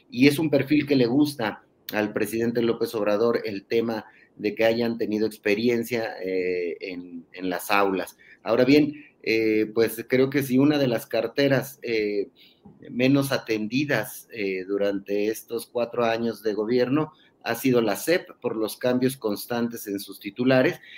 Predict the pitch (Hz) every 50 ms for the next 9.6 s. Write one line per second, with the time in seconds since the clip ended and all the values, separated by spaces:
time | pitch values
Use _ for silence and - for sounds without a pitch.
0 | - - _ - 123 120 117 135 151 156 - 151 139 135 131 131 131 127 123 117
1 | 113 120 127 123 123 123 - - 110 110 104 - - 123 120 117 127 - - 123
2 | 117 110 - - 107 101 101 101 - - 98 98 95 - - 117 113 117 117 117
3 | - _ - _ _ _ _ - 107 104 101 101 98 - - 123 127 131 131 127
4 | 117 - - 117 110 117 120 117 120 113 98 104 101 - 101 95 - - 117 113
5 | 113 113 110 104 101 98 90 90 - - _ _ _ _ _ _ _ - 101 104
6 | 104 98 98 - 101 101 - 120 127 143 147 139 - - - _ _ _ _ -
7 | 113 104 104 110 107 104 107 104 101 - 127 123 123 120 - 113 101 104 107 117
8 | 120 127 131 135 131 127 120 120 120 - - 113 101 - - 113 113 113 113 113
9 | 107 - - 92 - - _ - 123 127 127 127